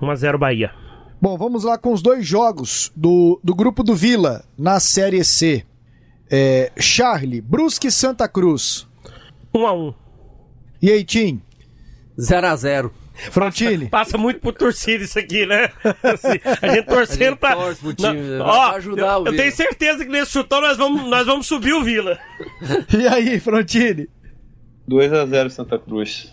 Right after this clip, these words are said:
Speaker 2: Aí, ó, o Frontini, eu também tô,
Speaker 3: Mais
Speaker 2: tô com
Speaker 3: consciente.
Speaker 2: ele. Ituano e Vila Nova. Vai, Frontini, começa contigo.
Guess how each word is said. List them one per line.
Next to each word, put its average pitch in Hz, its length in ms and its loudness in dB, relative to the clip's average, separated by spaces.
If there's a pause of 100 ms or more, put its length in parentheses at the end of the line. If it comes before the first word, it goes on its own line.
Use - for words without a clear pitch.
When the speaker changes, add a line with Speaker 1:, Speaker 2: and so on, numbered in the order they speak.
Speaker 2:
Aí, 135 300 2
ó, 120 80 2
o 120 60 -2
Frontini, 143 580 2 (160)
eu 202 80 2
também 208 360 0
tô, 240 280 2
Speaker 3:
Mais - 160 -8
Speaker 2:
tô 220 140 0
com 277 140 -6
Speaker 3:
consciente. 175 340 2 (600)
Speaker 2:
ele. 233 80 4
Ituano 277 440 2
e 269 40 -8
Vila 269 280 0
Nova. 185 360 0
Vai, 247 220 4
Frontini, 208 480 0
começa 214 340 2
contigo. 180 640 0